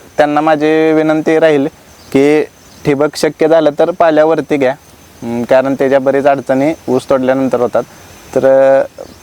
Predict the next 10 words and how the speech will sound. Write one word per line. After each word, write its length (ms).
पाला, 500
अ, 300
म्हणजे 400
जर 240
पा-, 240
भिजायचा 420
असेल, 240
अ, 240
तर 120
ठिबक 360